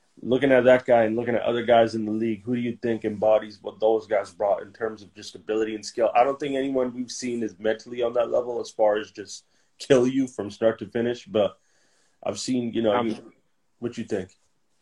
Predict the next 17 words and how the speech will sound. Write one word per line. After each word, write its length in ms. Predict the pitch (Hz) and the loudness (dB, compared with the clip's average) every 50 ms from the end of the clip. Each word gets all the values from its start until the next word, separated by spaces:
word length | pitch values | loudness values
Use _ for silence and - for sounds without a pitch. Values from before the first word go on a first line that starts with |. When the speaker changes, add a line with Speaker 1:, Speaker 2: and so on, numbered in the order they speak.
| _ _ - | _ _ 0
Speaker 2:
I've, 260 | - 120 151 151 127 - | 4 6 6 6 4 4
I've 180 | - 131 151 160 | 4 4 4 6
never 260 | 156 156 147 131 135 127 | 6 6 6 6 4 -2
seen 280 | - - 156 147 143 | -2 0 0 2 2
anybody 500 | 135 131 127 123 110 120 117 117 113 110 | 2 0 0 0 2 2 4 4 2 2
like 260 | 107 104 101 98 95 | 2 2 0 0 -2
Kevin 340 | - 127 120 107 104 101 98 | -2 -2 -2 -2 -2 -4 -4
Durant. 400 | 98 98 98 107 107 95 76 - - - - | -2 -2 0 0 0 0 -2 -6 -10 -14 -10
I 40 | |
mean, 180 | 98 104 107 107 | -6 -4 -2 2
I, 220 | 113 117 117 113 104 - - _ _ _ _ _ _ _ _ _ _ - | 4 6 6 4 4 0 -6 _ _ _ _ _ _ _ _ _ _ -2
I, 140 | 113 117 120 110 95 - | 0 0 0 0 -2 -2
I 140 | 92 110 123 | 2 4 4
remember 500 | 123 107 107 110 113 113 117 117 113 110 | 4 2 0 -4 -2 -2 -2 0 0 0
watching 440 | 104 107 113 110 110 - - 110 104 | 4 6 6 6 6 4 -2 -6 -2
Kevin 320 | - 127 117 107 110 107 | 0 0 0 0 0 -2
Durant, 520 | 95 107 104 107 110 110 107 98 76 - | -2 -2 -2 0 -2 -2 -2 -4 -6 -10